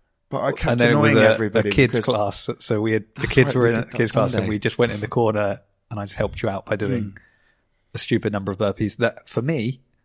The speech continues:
Speaker 2: I didn't have to do.
Speaker 1: No, that's
Speaker 2: I
Speaker 1: true,
Speaker 2: wasn't part of
Speaker 1: actually.
Speaker 2: this thing.
Speaker 1: Well, I didn't have to do it. I just
Speaker 2: But
Speaker 1: silly sort of ex-,
Speaker 2: you'd agreed
Speaker 1: did
Speaker 2: to
Speaker 1: a
Speaker 2: do
Speaker 1: bit
Speaker 2: it.
Speaker 1: of a gentleman's agreement
Speaker 2: And
Speaker 1: to
Speaker 2: you're,
Speaker 1: do it.
Speaker 2: you're a man of your word.
Speaker 1: Yeah.
Speaker 2: So n-, no takebacks. Okay, so Emma,
Speaker 1: Mm-hmm.
Speaker 2: not Emma Dean.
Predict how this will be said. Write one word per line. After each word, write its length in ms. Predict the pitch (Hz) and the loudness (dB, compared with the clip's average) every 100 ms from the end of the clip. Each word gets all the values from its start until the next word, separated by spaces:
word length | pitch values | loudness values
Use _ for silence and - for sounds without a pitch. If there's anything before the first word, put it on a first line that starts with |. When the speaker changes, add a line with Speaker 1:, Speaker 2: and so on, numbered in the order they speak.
| _ | _
Speaker 2:
I 60 | 127 | -2
didn't 120 | 147 | 0
have 160 | 135 - | -2 -2
to 100 | 117 | -2
do. 220 | 120 117 _ _ - | -2 -4 _ _ -2
Speaker 1:
No, 240 | 131 127 | 2 2
that's 160 | 113 110 | 0 -2
Speaker 2:
I 20 | |
Speaker 1:
true, 200 | - 135 | -2 2
Speaker 2:
wasn't 220 | 147 131 | 2 2
part 120 | 123 107 | 2 2
of 40 | 107 | 0
Speaker 1:
actually. 40 | 101 | -4
Speaker 2:
this 80 | |
thing. 220 | - 98 - _ _ | -6 -10 -12 _ _
Speaker 1:
Well, 140 | 269 139 | 6 8
I 80 | |
didn't 180 | 208 101 | 6 0
have 160 | 127 - | -4 -4
to 100 | 107 | 0
do 120 | 143 | 2
it. 180 | 107 - | 2 0
I 100 | 117 | -4
just 260 | - 117 - | -4 -4 -2
Speaker 2:
But 60 | |
Speaker 1:
silly 580 | - - - 127 110 104 | -2 0 2 2 0 -2
sort 260 | 101 120 104 | -6 -6 -6
of 120 | 104 | -8
ex-, 220 | - - - | -10 -14 -6
Speaker 2:
you'd 180 | 120 131 | -2 0
agreed 200 | 226 143 | 2 2
Speaker 1:
did 120 | 135 | 2
Speaker 2:
to 40 | |
Speaker 1:
a 40 | 98 | 0
Speaker 2:
do 40 | |
Speaker 1:
bit 80 | - | 0
Speaker 2:
it. 40 | |
Speaker 1:
of 40 | 117 | 0
a 60 | |
gentleman's 420 | 110 123 113 120 | 0 -2 -2 -6
agreement 380 | 107 120 131 110 | -6 -6 -4 -4
Speaker 2:
And 80 | 139 | -2
Speaker 1:
to 60 | 143 | 0
Speaker 2:
you're, 120 | 135 | 2
Speaker 1:
do 60 | |
it. 40 | 123 | 6
Speaker 2:
you're 140 | 135 | 6
a 60 | 123 | 8
man 220 | 117 113 | 6 4
of 80 | 107 | 2
your 80 | 107 | 2
word. 340 | 143 110 - | 0 -2 -8
Speaker 1:
Yeah. 180 | - 131 | -12 -6
Speaker 2:
So 260 | 110 101 95 _ _ 123 | -4 -4 -8 _ _ -12
n-, 240 | 113 113 - | -8 -8 -6
no 160 | 120 113 | -4 -2
takebacks. 500 | 127 - - - - - - - _ _ _ _ - - _ | -2 -6 -10 -12 -20 -20 -20 -20 _ _ _ _ -20 -20 _
Okay, 280 | 208 151 113 - _ | -2 2 2 0 _
so 220 | - 123 104 | 0 2 6
Emma, 360 | 123 101 110 - _ _ _ - | 4 4 -4 -10 _ _ _ -10
Speaker 1:
Mm-hmm. 120 | 110 | 0
Speaker 2:
not 160 | 113 107 | 2 2
Emma 160 | 107 117 | 0 -2
Dean. 220 | 104 | -4